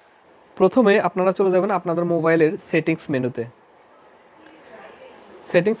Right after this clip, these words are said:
মেনুতে যাওয়ার পর একটু নিচের দিকে চলে যাবেন। এখানে লেখা রয়েছে, আপনারা দেখছেন accounts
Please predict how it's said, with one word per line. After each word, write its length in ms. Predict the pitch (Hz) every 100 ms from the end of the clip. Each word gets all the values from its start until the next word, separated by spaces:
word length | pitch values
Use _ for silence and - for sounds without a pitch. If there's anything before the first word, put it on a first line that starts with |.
| 226
মেনুতে 240 | 220 220 214
যাওয়ার 180 | 214 202
পর 80 | 180
একটু 140 | 175 -
নিচের 220 | 190 190 170
দিকে 140 | 165 175
চলে 160 | 196 180 170
যাবেন। 240 | 170 190 214 - _ _ -
এখানে 240 | 156 160 170 - 165
লেখা 180 | 156 185
রয়েছে, 220 | 185 175 175
আপনারা 180 | 170 160
দেখছেন 300 | 151 - 147 156 - 151
accounts 420 | 160 156 170 196